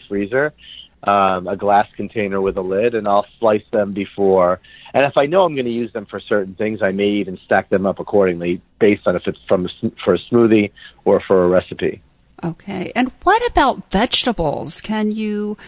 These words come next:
Speaker 2: freeze the, the broccoli and, and
Speaker 1: Sure.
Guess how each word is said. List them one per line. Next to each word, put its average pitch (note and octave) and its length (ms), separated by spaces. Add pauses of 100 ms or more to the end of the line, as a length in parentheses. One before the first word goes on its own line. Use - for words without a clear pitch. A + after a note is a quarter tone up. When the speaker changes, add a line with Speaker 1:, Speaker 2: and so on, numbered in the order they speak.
(460)
Speaker 2:
freeze D4 640
the, G3+ 500 (180)
the G3 100
broccoli G3+ 840
and, D#3+ 320
and F3+ 160
Speaker 1:
Sure. B3+ 240